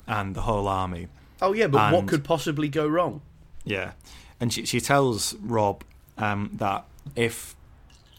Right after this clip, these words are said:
Speaker 1: Walder Frey offers food and drink, take it as early as possible, because that sort of begins the Covenant of Guest Right,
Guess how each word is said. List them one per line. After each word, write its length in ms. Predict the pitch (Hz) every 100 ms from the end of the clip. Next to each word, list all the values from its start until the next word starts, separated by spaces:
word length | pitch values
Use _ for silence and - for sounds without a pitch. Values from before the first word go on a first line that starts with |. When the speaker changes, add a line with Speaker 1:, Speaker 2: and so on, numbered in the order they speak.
| - -
Speaker 1:
Walder 300 | 120 113 104
Frey 460 | - 113 104 101
offers 600 | 110 104 104 98 - - - - - - - -
food 560 | - - 117 101 98 95
and 260 | 95 92
drink, 520 | 92 101 92 87 - - - - -
take 340 | - 104 101
it 140 | 107 104
as 100 | 98
early 260 | 95 92
as 120 | 98 -
possible, 560 | 107 - 92 85 87
because 380 | - 101 101 87
that 260 | 104 95 - - - - - -
sort 200 | 98 92
of 200 | 90 -
begins 420 | 101 104 95 90
the 60 |
Covenant 580 | - - 101 101 98 95
of 140 | 101 92
Guest 360 | 107 104 -
Right, 360 | 113 113 113